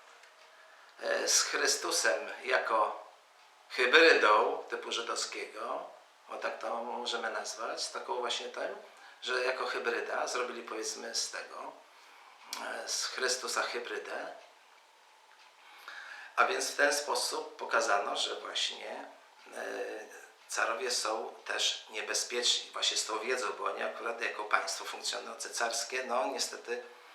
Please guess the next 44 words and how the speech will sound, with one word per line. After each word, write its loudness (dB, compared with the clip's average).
tutaj, -2
e, -6
bardzo 4
pilnowało 8
tej, -4
e, -14
kwestii -2
tego -4
Krymu, 0
gdzie -2
Chrystus -2
się 4
tam 0
urodził. 6
Jak -2
się 4
u-, -6
urodził 2
Chrystus 0
na 4
Krymie, -4
to -4
nie -4
mógł -4
się 4
urodzić -2
w -8
Palestynie, 0
nie -4
mógł -4
się 4
tam 0
urodzić. 8
A 2
więc 2
w 0
tym 0
momencie 4
po 4
prostu 0
jest 0
podważona 8
cała 10
istota 6